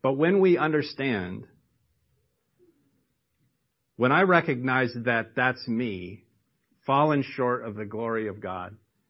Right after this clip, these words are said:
and am only forgiven by God's grace as a gift, not because I deserve it, when I climb down off that pedestal from that judgment throne, we start to see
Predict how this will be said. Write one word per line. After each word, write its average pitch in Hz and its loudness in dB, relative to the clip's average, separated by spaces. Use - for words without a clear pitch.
and 123 -2
am 127 -2
only 160 2
forgiven 113 -4
by 117 0
God's 104 -4
grace 117 -4
as 95 -10
a 87 -14
gift, 85 -12
not 120 -6
because 127 -6
I 123 -2
deserve 120 -6
it, 78 -14
when 123 0
I 131 4
climb 165 4
down 151 4
off 135 4
that 120 0
pedestal 127 -6
from 123 0
that 123 0
judgment 120 0
throne, 87 -10
we 123 -2
start 143 -2
to 139 0
see 120 -4